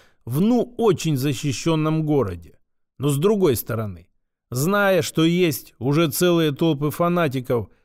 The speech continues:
желающие снести этот город с лица земли – уже слегка ссыкотно. А вот почему не ссыкотно им? Попробуй обить того же Афонова. Он в своем скафандре для быстрого полета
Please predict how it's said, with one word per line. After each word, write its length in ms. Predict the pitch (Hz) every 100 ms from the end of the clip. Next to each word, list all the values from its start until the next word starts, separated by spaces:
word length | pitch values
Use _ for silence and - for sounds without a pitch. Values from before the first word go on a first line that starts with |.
| _
желающие 840 | 110 104 165 170 160 139 - 151 139
снести 600 | 160 165 147 - 180 165
этот 360 | 156 131 139
город 320 | 131 160 143
с 80 | 120
лица 400 | 147 147 147 160
земли – 600 | 139 156 160 196 190 - _ _ _ _ 110
уже 320 | 117 147 180
слегка 460 | - 156 - 170
ссыкотно. 800 | 151 - 156 - 185 - 95 87 _ _ _ _ _
А 60 | 123
вот 200 | 165 -
почему 400 | 196 - 226 226
не 140 | 202
ссыкотно 600 | 185 - 190 196 175 185
им? 360 | 185 160 98 87 _ _ _ _ -
Попробуй 560 | 127 117 185 196 208
обить 340 | 190 165 196 -
того 300 | 185 175 185
же 160 | 185
Афонова. 720 | 190 - 214 175 98 - - _ -
Он 220 | 175 180
в 60 |
своем 280 | - 175 175
скафандре 720 | - 180 170 202 202 160 147
для 160 | 139 156
быстрого 540 | 151 165 - 156 156
полета 640 | 143 165 175 180 - 110